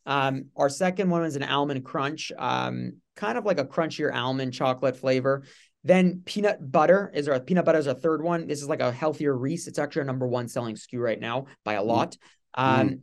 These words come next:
Speaker 1: and then we have our newest flavor, which is cookie dough chocolate, which right now I believe will be our number one. I-, it just needs its data to come through, but it tastes exactly like raw cookie dough, but it's not raw. Um,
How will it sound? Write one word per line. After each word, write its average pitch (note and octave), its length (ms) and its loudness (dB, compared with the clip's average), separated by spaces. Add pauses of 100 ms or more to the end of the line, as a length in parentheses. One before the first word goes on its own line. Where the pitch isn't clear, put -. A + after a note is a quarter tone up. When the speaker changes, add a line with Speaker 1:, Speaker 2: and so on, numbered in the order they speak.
(120)
Speaker 1:
and D3+ 160 -2
then E3+ 220 4
we D#3+ 100 2
have D#3 180 2
our C#3 140 2
newest E3 460 2
flavor, C3+ 280 0
which B2+ 140 -2
is A#2+ 160 -8
cookie F#3 320 -2
dough C#3+ 200 0
chocolate, D3+ 600 0 (300)
which E3 240 2
right F3+ 280 6
now F3+ 220 4
I D#3 80 4
believe D3+ 340 0
will C#3+ 120 -2
be C3 160 0
our B2+ 80 0
number B2 260 -2
one. A#2+ 420 -6
I-, - 60 -8
it C#3+ 220 -6
just C#3 180 -4
needs C#3+ 180 -6
its - 140 -12
data B2+ 300 2
to A#2 80 -4
come A#2 220 -8
through, C3 300 2
but D3 220 4 (260)
it D#3+ 200 -2
tastes F#3 260 0
exactly D#3+ 480 0
like D3+ 100 2
raw C3+ 380 2
cookie D#3+ 420 -8
dough, G#3+ 400 2
but B2 120 -6
it's B2+ 60 -8
not B2 140 -2
raw. A#2 260 0 (360)
Um, C#3 440 0